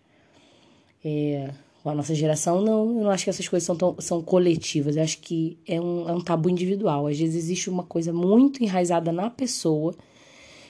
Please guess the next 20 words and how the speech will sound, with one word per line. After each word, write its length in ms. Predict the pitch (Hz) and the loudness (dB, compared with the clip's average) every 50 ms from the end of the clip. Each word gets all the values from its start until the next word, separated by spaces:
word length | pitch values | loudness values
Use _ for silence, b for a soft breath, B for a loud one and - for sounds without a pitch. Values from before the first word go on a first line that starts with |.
| B B B | B B B
por 160 | - 180 160 | -2 -2 0
questão 260 | - 185 - 185 185 | 0 -2 0 0 -2
de 80 | 175 165 | -2 -2
família, 880 | - - 185 185 190 180 170 165 175 180 180 180 180 175 165 165 165 165 | -2 0 0 2 2 0 0 0 0 0 0 2 0 2 4 4 4 2
por, 240 | 165 165 - 175 160 | 2 0 -2 -2 -2
pela 260 | 160 - 180 175 175 | 0 2 4 4 4
alguma 220 | 175 165 170 180 165 | 4 4 2 0 -2
coisa 160 | 175 170 165 | -2 -4 -2
que 80 | - 175 | 0 0
ela 100 | 170 170 | 0 2
tem 180 | - 180 175 | 2 0 2
ouvido, 800 | 170 170 175 160 151 165 165 170 170 165 170 160 147 151 165 160 156 | 2 2 0 0 0 0 0 0 2 2 2 2 2 2 2 2 4
ou 120 | - 190 | 4 6
uma 140 | 214 247 302 | 6 6 4
falta 320 | 311 - 220 190 190 - 196 | 4 4 2 2 2 0 -2
de 100 | - - | -4 -2
conhecimento 680 | - 196 180 175 - - 220 214 185 160 156 160 160 | 0 0 0 0 0 -2 -2 0 0 2 0 0 -2
e 40 | - | -4
tal. 280 | - - 151 143 151 - _ _ _ _ _ _ _ _ _ _ _ _ - - | -4 -2 -2 -2 -4 -6 _ _ _ _ _ _ _ _ _ _ _ _ -6 0
Enfim, 380 | 185 180 196 190 - - 147 151 | 0 2 2 0 -2 -6 -6 -6